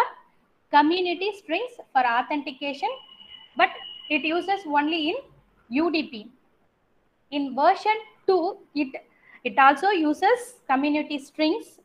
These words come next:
for authentication, but it uses both U D P and T C P.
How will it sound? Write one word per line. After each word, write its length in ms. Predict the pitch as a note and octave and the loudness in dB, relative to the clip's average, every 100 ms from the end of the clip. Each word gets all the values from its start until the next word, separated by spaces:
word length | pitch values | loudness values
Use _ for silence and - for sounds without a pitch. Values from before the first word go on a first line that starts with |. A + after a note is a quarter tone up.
| _ | _
for 80 | C#4+ | 2
authentication, 920 | B3 A#3+ C#4 C4+ C4 C4+ C4 E4 A4 - _ _ _ - | 2 0 -4 -6 -8 -6 -4 -4 -6 -8 _ _ _ 4
but 160 | C#4+ C#4+ - - | 4 4 -8 -6
it 120 | D4 | -4
uses 380 | D4+ E4 F4 G4+ D#4 | -2 -4 -4 -6 -6
both 340 | A#3 D4+ G4+ G4+ | -2 2 0 -2
U 200 | C4 D4 | -6 -4
D 220 | D4+ C4+ | -4 -4
P 160 | F4 B4 A#4+ - | 0 -2 -2 -8
and 120 | C#4 G#4+ B4+ _ _ - | -4 -4 -6 _ _ -4
T 180 | D4 C#4+ | -4 -4
C 140 | C4 | -8
P. 220 | - G3+ | -8 -16